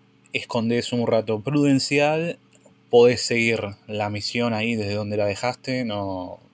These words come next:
no se transformó en un game over. Pero bueno, también tuve otras cuestiones en las cuales ya era muy difícil escapar,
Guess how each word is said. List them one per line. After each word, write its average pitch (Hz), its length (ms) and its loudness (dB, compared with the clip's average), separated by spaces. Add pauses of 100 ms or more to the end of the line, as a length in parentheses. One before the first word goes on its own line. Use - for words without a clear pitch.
(800)
no 107 200 -6
se - 160 -8
transformó 110 500 0
en 113 80 0
un 110 140 -2
game 104 200 -4
over. 95 340 -4 (100)
Pero 123 160 2
bueno, 120 240 2
también 120 380 0
tuve 120 400 2 (100)
otras 113 360 -2
cuestiones 127 720 -2
en 98 100 -12
las 98 140 -12
cuales 101 760 -4
ya 104 100 0
era 104 160 0
muy 117 460 2
difícil 107 420 -4
escapar, 107 680 -2